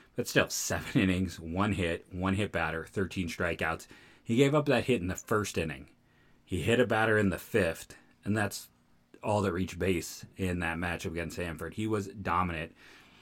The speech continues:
across the board, and he just totally shut them down. Eighty-five pitches for those thirteen strikeouts over seven innings. He's a six-foot-tall lefty.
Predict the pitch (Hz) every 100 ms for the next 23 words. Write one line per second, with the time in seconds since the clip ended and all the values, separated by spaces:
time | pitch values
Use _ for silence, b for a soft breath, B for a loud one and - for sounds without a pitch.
0 | B B _ 95 107 95 - 95 87 87
1 | 85 85 85 85 85 110 104 98 - -
2 | 101 95 98 92 87 90 85 92 - 113
3 | 135 127 98 95 90 98 92 80 - -
4 | 87 85 - 87 - 87 - 85 78 85
5 | 90 85 - 90 85 87 85 80 - b
6 | b b b b b b - 123 135 156
7 | - 156 143 147 123 127 151 147